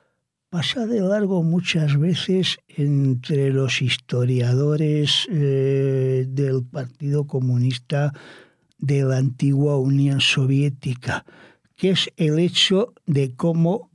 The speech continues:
Lenin le promueve al Comité Central del partido y luego le hace inmediatamente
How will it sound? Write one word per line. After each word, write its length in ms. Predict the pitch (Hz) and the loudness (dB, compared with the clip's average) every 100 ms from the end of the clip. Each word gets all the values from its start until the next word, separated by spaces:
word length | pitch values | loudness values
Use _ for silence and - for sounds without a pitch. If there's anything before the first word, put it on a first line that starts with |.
| _ - | _ -4
Lenin 720 | 156 160 185 147 135 127 - _ | 0 2 2 2 2 0 -2 _
le 240 | 160 151 143 | 0 0 0
promueve 840 | 135 151 151 170 208 147 - - - _ _ _ _ _ _ _ _ _ - _ _ _ _ _ _ | -2 -2 2 2 2 0 -2 -8 -18 _ _ _ _ _ _ _ _ _ -20 _ _ _ _ _ _
al 200 | 139 123 | -6 -6
Comité 560 | - 131 135 131 208 175 | -8 -8 -10 -8 -4 -4
Central 840 | - 143 131 _ - 190 202 - _ _ _ _ _ _ _ _ _ _ _ _ _ _ _ - | -2 -4 -6 _ -2 -2 -2 -6 _ _ _ _ _ _ _ _ _ _ _ _ _ _ _ -2
del 240 | 147 139 - | 0 0 -2
partido 920 | 160 147 123 - 220 208 185 233 _ _ _ - | -2 -2 -6 -4 0 2 2 0 _ _ _ -4
y 200 | 143 143 | 0 2
luego 720 | 165 214 202 208 247 - _ _ _ _ _ - | 4 2 2 2 0 -6 _ _ _ _ _ -6
le 300 | 151 139 185 | 0 2 2
hace 580 | 196 - 247 214 - _ _ _ _ _ _ _ _ | 0 0 0 0 -2 _ _ _ _ _ _ _ _
inmediatamente 1500 | 170 156 147 151 170 190 180 165 165 170 208 151 - 196 | -2 2 2 2 2 0 0 -2 0 0 0 -2 -2 -2